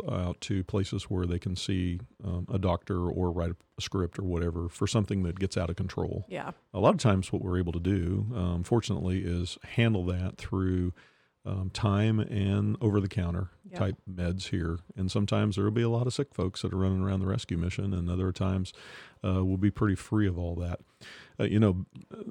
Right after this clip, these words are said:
Speaker 1: you mentioned spraying down door handles.
Speaker 2: Mm-hmm.
Speaker 1: Uh, this is something that happens multiple times a day throughout the mission. We have groups of people that go around and just spray door handles with disinfectant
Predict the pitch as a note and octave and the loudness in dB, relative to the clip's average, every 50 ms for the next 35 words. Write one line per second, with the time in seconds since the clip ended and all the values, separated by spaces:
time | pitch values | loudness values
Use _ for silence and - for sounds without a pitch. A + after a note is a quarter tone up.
0 | - - - A#2 A2 - - G2+ G2+ F#2+ - G2 F#2 F2 G2 B2 - - - - | -10 -4 -2 0 0 2 2 2 2 2 2 2 0 0 -2 -4 -8 -10 0 4
1 | A#2+ G#2+ G2+ F#2 F#2 F#2 F#2 F2+ F2+ F#2 F#2 F#2 G2 F2+ E2+ E2+ E2 - - - | 4 6 6 6 4 4 2 2 2 2 2 2 2 0 -2 -4 -4 -6 -8 -8
2 | - A#3+ A3+ A3 G#3+ - F#2+ F2+ F2+ E2 E2+ A#2 B2+ - C3+ - - B2+ - A#2+ | -4 0 2 4 4 4 4 4 2 2 2 2 2 2 2 2 2 2 2 2
3 | A2 G#2 G2 F#2+ G2+ G2 G2 F#2 - F#2+ F#2 F#2 F#2 F2+ - - - - - F3 | 2 2 4 4 2 2 2 0 0 0 0 0 -2 -2 -6 -8 -12 -12 -10 -8
4 | G2 G2 G2+ A2 A#2 A2 - G2 G#2+ G2+ - G#2 F#2+ G2 F#2+ - G2 F2+ F2 F2+ | -8 -2 0 0 0 0 0 -2 -2 0 2 4 4 4 2 2 0 0 0 0
5 | F2 E2+ E2+ E2+ F2 F2+ F#2 G2 - - - G#2 G2 F#2 F#2 F2+ - G2 F2+ F2+ | 0 0 0 0 0 -2 -4 -6 -8 -6 -2 0 2 2 2 0 0 0 0 0
6 | F2 E2 - F#2 F#2 F2+ F2+ F2+ F#2+ F#2+ F2+ F2 F2 F2 F2+ F2 F2+ F2+ G2 G2 | 0 0 -2 -2 -2 0 0 2 2 2 2 0 0 -2 -4 -2 0 0 0 0
7 | - - G#2+ - - G2+ F#2 - - F#2 E2+ - - F#2+ F#2+ G2 G2+ F#2 F2 F2 | 0 -4 -4 -2 0 0 0 0 0 -2 -2 -2 0 2 2 2 2 2 0 0
8 | F2 F2 E2+ - - A2+ B2+ C3 - - D3 C#3+ C#3 C#3 D3 C3+ A#2 G#2 G2 G2 | 0 -2 -2 -2 0 2 2 2 2 2 2 2 4 4 4 4 4 4 2 2
9 | G2 G2 - - - G#2 G2+ - - - - G#2 G2 - F#2+ F#2 - G#2+ A2 - | 2 0 -2 -2 -2 0 0 0 0 0 0 0 0 0 0 0 0 0 -2 -2